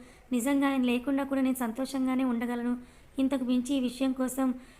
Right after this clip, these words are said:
ఇంకా వదిలేయని చెప్పింది ఈశ్వరి. జరిగేది అర్థం కాకుండా ఉన్నా కూడా చదువు టైంలో తనయుడైన జితేంద్రని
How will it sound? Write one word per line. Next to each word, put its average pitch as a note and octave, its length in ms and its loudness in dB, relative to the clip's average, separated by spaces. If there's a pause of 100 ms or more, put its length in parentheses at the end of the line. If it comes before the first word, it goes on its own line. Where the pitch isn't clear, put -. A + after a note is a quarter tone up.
(120)
ఇంకా C#4 300 2
వదిలేయని C4 480 0
చెప్పింది B3 400 0
ఈశ్వరి. A#3+ 340 0 (400)
జరిగేది A#3+ 400 0
అర్థం A#3+ 280 0
కాకుండా B3 520 0
ఉన్నా A#3+ 260 0
కూడా A#3+ 300 -2 (440)
చదువు C4+ 280 4
టైంలో C4+ 420 2
తనయుడైన C4+ 680 2
జితేంద్రని B3+ 600 0